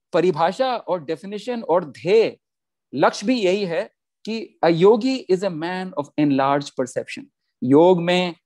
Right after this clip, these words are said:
जो जितने भी साधन होते हैं योग के, यम, नियम, आसन, प्राणायाम, ध्यान, धारणा, समाधि, इन सब का अस्तित्व यही होता है,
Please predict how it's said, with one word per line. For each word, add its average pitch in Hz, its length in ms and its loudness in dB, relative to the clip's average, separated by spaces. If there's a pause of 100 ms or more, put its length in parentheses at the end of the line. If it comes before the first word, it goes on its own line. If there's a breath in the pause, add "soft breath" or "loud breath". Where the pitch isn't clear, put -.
(260)
जो 175 580 2
जितने 160 440 -4
भी 196 220 -4
साधन 170 580 -4
होते 156 280 -8
हैं 160 140 -8
योग 143 380 -6
के, 127 180 -12 (520)
यम, 160 300 2
नियम, 160 560 -2 (1040)
आसन, 156 360 0
प्राणायाम, 147 800 -8
ध्यान, 151 420 -2
धारणा, 143 380 -4
समाधि, 135 580 -8 (380)
इन 175 140 4
सब 208 400 0
का 226 340 0 (680)
अस्तित्व 247 420 -2
यही 214 200 2
होता 175 300 -2
है, 160 260 -8